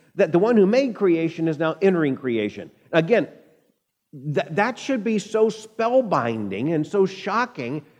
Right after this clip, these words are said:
that we just pause, because John would have expected that of, of those who were reading his gospel. Seriously? The one who made creation,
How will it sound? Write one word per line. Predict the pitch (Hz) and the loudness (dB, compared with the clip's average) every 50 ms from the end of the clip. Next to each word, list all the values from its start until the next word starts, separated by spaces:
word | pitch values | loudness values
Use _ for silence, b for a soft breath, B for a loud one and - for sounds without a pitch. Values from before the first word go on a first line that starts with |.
| b b b - | b b b 2
that | 165 185 180 175 - - - - | 4 4 4 4 0 -6 -12 -2
we | 185 175 220 | 2 2 2
just | 190 214 226 - - - _ _ | 2 0 -4 -6 -8 -14 _ _
pause, | - - - 254 285 320 311 269 151 101 98 98 | -6 -4 -2 0 0 0 0 0 -2 -4 -6 -8
because | - - 147 139 - 180 165 151 - - _ - _ _ _ _ _ _ _ - | -4 -4 -4 0 0 -2 -2 -2 -6 -12 _ -20 _ _ _ _ _ _ _ -18
John | 120 - 185 214 262 302 302 277 233 | -4 -2 0 2 2 2 2 2 2
would | 233 247 | 2 2
have | 226 214 | 2 0
expected | 214 214 - - - - 240 254 247 - 214 156 135 135 | 0 -2 -4 -8 -8 -8 -8 -8 -6 -6 -8 -6 -6 -6
that | 113 95 90 92 - _ | -8 -8 -10 -14 -10 _
of, | 143 147 143 131 | -4 -4 -4 -2
of | - 143 139 135 | -4 -6 -2 0
those | 151 147 156 143 - | 2 2 2 0 0
who | 156 151 | -2 0
were | 151 147 | 0 0
reading | 139 151 151 147 147 151 | 0 0 0 0 0 -2
his | 156 147 151 | -2 -4 -6
gospel. | 160 175 202 208 208 - - 117 98 - _ _ _ _ _ _ _ _ | -8 -8 -8 -8 -8 -8 -8 -8 -8 -8 _ _ _ _ _ _ _ _
Seriously? | - - - - - 220 233 226 240 254 277 254 - 262 269 294 277 - - - | -18 -18 -16 -2 2 4 4 4 4 2 0 -2 -2 -2 -2 -2 -4 -8 0 4
The | 175 175 | 4 6
one | 175 214 233 233 | 8 6 6 6
who | 196 180 185 180 160 143 131 - - | 4 4 6 6 6 4 2 -2 -4
made | 117 127 135 139 151 196 233 262 247 185 | 0 2 4 4 4 4 4 2 0 -2
creation, | - - 220 220 214 202 202 196 202 196 - 233 240 233 | -2 -2 0 2 4 4 4 4 2 0 -2 -4 -4 -6